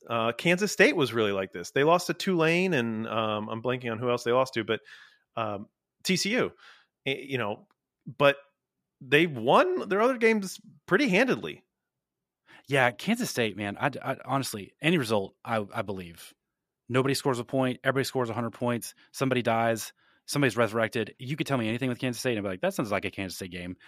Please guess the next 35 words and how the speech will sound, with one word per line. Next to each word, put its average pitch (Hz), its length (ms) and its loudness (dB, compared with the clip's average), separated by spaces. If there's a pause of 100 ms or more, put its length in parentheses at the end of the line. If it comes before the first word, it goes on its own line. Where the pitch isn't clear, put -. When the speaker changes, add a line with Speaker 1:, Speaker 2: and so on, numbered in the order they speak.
Speaker 2:
They're 143 80 -6
kinda 156 160 -2
like 113 200 -2
Oregon 107 420 -2
in 117 120 -8
that 113 120 -4
way. 113 340 -4
I'm 101 100 -16
just 104 180 -12
like, 92 140 -12 (120)
"God, 117 240 -8 (240)
Speaker 1:
What 175 160 4
if, 226 80 0
Speaker 2:
what 139 60 -4
is 127 80 -6
happening 101 260 -6
with - 120 -20
y'all?" 73 200 -16
Speaker 1:
what 175 160 6
if 190 140 2
your 147 240 6
devil 135 380 6
came 120 280 -2
to - 140 -6
you 101 340 0 (240)
and 113 480 0 (380)
said, 120 280 2
"You 120 120 -2
have 139 380 2
to 147 80 0
bet 123 280 2
one 123 160 2
of 117 120 0
these 110 180 -2
games 95 480 -4